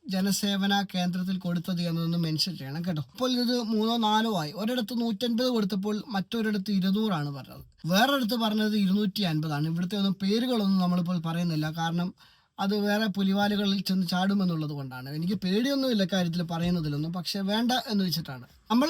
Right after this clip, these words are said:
പറഞ്ഞു വരാൻ ഉദ്ദേശിക്കുന്നത്, ഒരു തൊണ്ണൂറ് ശതമാനം കൺസ്യൂമേഴ്സും ഇക്കാര്യത്തിൽ യാതൊരു റിസ്ക്കും അല്ലെങ്കിൽ, ഏഹ്, കൂടുതലായിട്ട് ഇക്കാര്യം അറിയുന്ന ആൾക്കാരെ കൊണ്ട് ചെയ്യാൻ താല്പര്യപ്പെടുമ്പോൾ എന്തുകൊണ്ട് കെ എസ് ഇ ബി ഡയറക്റ്റ് ചെയ്യാതെ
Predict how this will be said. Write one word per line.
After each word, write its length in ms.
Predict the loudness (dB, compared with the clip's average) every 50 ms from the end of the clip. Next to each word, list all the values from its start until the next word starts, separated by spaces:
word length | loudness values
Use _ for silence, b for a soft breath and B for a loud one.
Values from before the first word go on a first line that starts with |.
| 4 4
പറഞ്ഞു 200 | 4 6 6 4 6
വരാൻ 180 | 6 6 6 6 6
ഉദ്ദേശിക്കുന്നത്, 540 | 4 6 6 4 4 2 0 -2 -4 -4 -6 -2 2
ഒരു 100 | 2 2 2 0 -2 -8 -14 -4 0
തൊണ്ണൂറ് 380 | 2 4 4 4 2 2 2 2 2
ശതമാനം 560 | 2 2 2 2 2 4 4 4 2 0 -2 0 0
കൺസ്യൂമേഴ്സും 720 | 0 2 2 2 0 0 0 2 2 4 4 4 4 2 0 0
ഇക്കാര്യത്തിൽ 460 | 0 0 0 0 0 0 -2 -2 -2 0 0 2
യാതൊരു 360 | 2 2 2 0 0 0 0 0 0
റിസ്ക്കും 320 | 0 0 -2 -2 -2 0 0
അല്ലെങ്കിൽ, 280 | 0 0 0 0 -2 -2 -4 -6 -10 -16 -14 -8 -6 -4
ഏഹ്, 220 | -2 -2 -2 -4 -2 -2
കൂടുതലായിട്ട് 500 | 0 0 2 2 2 2 2 2 2 0 -2
ഇക്കാര്യം 340 | 2 2 4 4 4 4 4 4 4
അറിയുന്ന 360 | 4 4 2 2 2 2 2 4 2
ആൾക്കാരെ 340 | 2 2 2 0 2 2 0 -2
കൊണ്ട് 160 | -2 -2 -2 0 0 0
ചെയ്യാൻ 260 | 0 0 0 0 0 2 2
താല്പര്യപ്പെടുമ്പോൾ 880 | 2 2 2 0 0 0 0 0 0 0 -2 -2 0 0 0 -2 -2 -4 B B B B B B B B B 0 2 4
എന്തുകൊണ്ട് 520 | 4 4 4 2 2 2 2 4 4 2 2 0
കെ 100 | 0 0 2 2
എസ് 200 | 0 0 0 0 0
ഇ 40 | 0 0
ബി 100 | 0 -2 -4 -4 -4
ഡയറക്റ്റ് 300 | -2 -2 -2 -2 -4 -4 -4 -2
ചെയ്യാതെ 460 | 0 2 2 2 2 0 0 -2